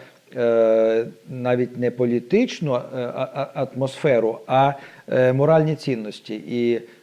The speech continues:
е, тобто так, щоб, щоб всі знову з-, сприйняли, що, е, права людини, вони однакові для всіх, і для Заходу, і для Сходу, і для Півдня, що, е,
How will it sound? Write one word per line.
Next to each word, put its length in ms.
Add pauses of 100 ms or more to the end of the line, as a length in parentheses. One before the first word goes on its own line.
(120)
е, 600 (540)
тобто 280
так, 220
щоб, 280 (440)
щоб 240
всі 240
знову 420
з-, 540
сприйняли, 560
що, 300 (520)
е, 140
права 380
людини, 400
вони 260
однакові 580
для 180
всіх, 500 (240)
і 80
для 160
Заходу, 380
і 60
для 140
Сходу, 340
і 40
для 160
Півдня, 420 (420)
що, 460
е, 380